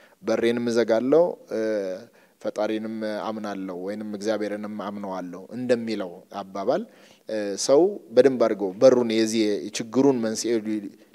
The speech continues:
ሊመጡብኝ ይችላሉ የሚሉትን በሩን እንዲዘጋ ድ-፣ ግን ደግሞ ፈጣሪን ደግሞ በጸሎት፣ በምላ-፣ በምህላ፣ በተለያየ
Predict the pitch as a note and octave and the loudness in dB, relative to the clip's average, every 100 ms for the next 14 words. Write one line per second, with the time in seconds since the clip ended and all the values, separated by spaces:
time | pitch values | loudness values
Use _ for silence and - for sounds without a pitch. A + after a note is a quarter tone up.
0 | - B2 B2+ B2 A#2 G#2+ B2 A#2 - A2 | -4 0 2 0 -4 -2 -2 -2 -2 0
1 | G#2+ G#2 G#2 G#2 A#2+ G#2 B2 A#2+ A2+ G#2 | 0 -2 -6 -6 -8 4 6 6 0 -4
2 | G2 G2+ D3 - - _ - _ _ B2+ | -2 0 0 -2 -16 _ -20 _ _ 2
3 | D3 B2 A#2 C3 A#2+ A#2 D#3 D3 A2+ A2+ | 2 2 0 2 2 2 0 0 0 0
4 | A2+ A2 A#2+ E3+ - - - G#2+ A#2+ B2 | 0 -2 0 -2 -2 -16 -14 2 4 6
5 | B2+ - G#2+ A#2 C#3 - A2 A2+ A2+ A2+ | 4 0 0 2 0 0 -2 -2 -2 -2
6 | A#2 - A2+ A2+ A2 G#2 A#2 C#3+ D3 G2+ | -4 -4 -4 -2 -2 -2 -2 -2 -6 -4
7 | A2 B2 B2 A#2 A2+ A2 | 0 0 -2 -2 -2 -2